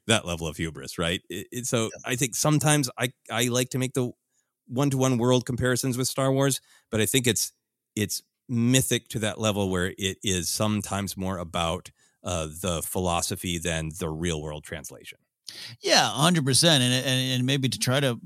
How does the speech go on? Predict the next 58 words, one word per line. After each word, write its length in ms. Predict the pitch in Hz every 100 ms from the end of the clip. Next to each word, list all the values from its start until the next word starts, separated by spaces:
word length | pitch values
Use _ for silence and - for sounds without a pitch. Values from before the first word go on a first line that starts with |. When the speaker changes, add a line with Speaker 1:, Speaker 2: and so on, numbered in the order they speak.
| - -
Speaker 2:
apply 320 | 123 117 117
some 160 | 113 113
philosophy 480 | 113 117 113 117 104
to 160 | 117
it, 60 | 117
I 60 |
think 140 | 113 117
you 100 | 127
and 80 | 120
I 140 | 120
both 200 | 117 131
have 80 | 143
the 80 | 117
same 140 | 113
approach. 200 | 101 104
We 120 | 101 131
put 180 | 151
so 220 | 113 - 143
much 200 | 123 87
energy 560 | 127 135 117 110 110
into 280 | 113 113 -
this. 200 | 113 110
Force 240 | - 131 131
Center 200 | 147 123
works 440 | 104 117 120 -
and 100 | 113
has 160 | 98 87
become, 480 | - 92 - 120 113 - - -
especially 320 | - 131 131
over 60 | 113
the 60 |
last 240 | 107 107 110
year 140 | 120
or 40 | 117
two, 300 | - 113 107
like, 240 | 101 98 -
part 160 | 113 117
of 140 | 104
our, 240 | 95 101 123 -
you 160 | - 107
know, 100 | 87
our 120 | 95
jobs, 480 | 98 113 113 101 101
our 80 | 98
literal 400 | 117 117 98 95
jobs, 480 | 143 156 127 104 - - - _
because 300 | 135 139 123
of 80 | 120
the 80 |
work 260 | 117 123 120
and 100 | 113
commitment 280 | 113 117 120
we, 320 | 117 - - 123
we 20 |
do 280 | 104 - 185
put 240 | 220 202 95
into 380 | 85 - 92
it. 80 | 87